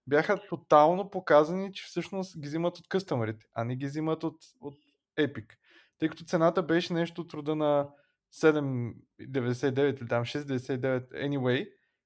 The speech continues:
ако си го купиш директно от тях, и девет деветдесет и девет, ако го купиш през Apple, защото Apple взима тридесет процента. С други думи, това, което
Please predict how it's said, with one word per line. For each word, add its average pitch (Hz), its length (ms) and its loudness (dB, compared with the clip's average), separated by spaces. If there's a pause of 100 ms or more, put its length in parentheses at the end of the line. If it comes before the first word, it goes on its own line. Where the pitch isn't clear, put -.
ако - 180 2
си - 80 -6
го 131 80 -8
купиш 165 280 -6
директно 151 380 0
от 127 100 -6
тях, 180 280 0
и 196 260 -8
девет 202 340 6
деветдесет 160 360 2
и - 20 -2
девет, 156 240 2
ако - 120 -10
го 160 60 -10
купиш 170 280 -10
през 196 160 -8
Apple, 220 280 4
защото 147 240 -6
Apple 151 160 -4
взима 156 240 -4
тридесет 156 240 -8
процента. 143 380 -8 (720)
С 139 60 -10
други 170 200 -4
думи, 208 380 -4 (300)
това, 185 160 6
което 202 220 2